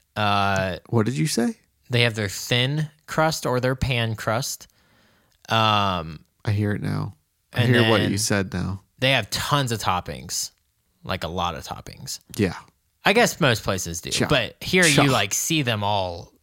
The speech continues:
Speaker 2: Look
Speaker 1: like
Speaker 2: at all those
Speaker 1: Chipotle.
Speaker 2: toppings.
Speaker 1: Yeah. Um, here I, I go, I, I get a little bit more meat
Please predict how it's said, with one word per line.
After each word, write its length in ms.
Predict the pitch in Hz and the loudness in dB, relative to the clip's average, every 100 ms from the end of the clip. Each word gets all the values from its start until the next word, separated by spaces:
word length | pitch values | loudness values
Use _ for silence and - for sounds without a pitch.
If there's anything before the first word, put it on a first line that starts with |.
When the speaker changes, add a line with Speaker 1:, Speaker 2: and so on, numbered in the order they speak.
| _ - | _ -2
Speaker 2:
Look 200 | 139 196 | 4 6
Speaker 1:
like 20 | |
Speaker 2:
at 60 | 185 | 8
all 120 | 120 | 8
those 240 | 120 135 - | 8 4 4
Speaker 1:
Chipotle. 320 | 170 175 - | 6 6 6
Speaker 2:
toppings. 200 | 95 - | -2 -2
Speaker 1:
Yeah. 300 | 143 123 - - _ _ _ - _ _ | 0 2 0 -8 _ _ _ -20 _ _
Um, 600 | - 110 98 82 78 73 - - | -2 2 2 0 -4 -14 -18 -6
here 280 | - 214 269 | 2 4 6
I, 180 | 262 | 4
I 160 | 208 170 | 4 2
go, 260 | 170 180 160 | 4 2 2
I, 380 | 151 156 151 131 | 2 2 2 0
I 140 | 135 143 | 0 0
get 160 | 156 | 2
a 40 | 151 | 2
little 220 | 160 165 | 2 2
bit 160 | 156 | 0
more 300 | 131 156 208 | 0 0 2
meat 500 | 180 98 85 - - | 0 -2 -6 -8 -8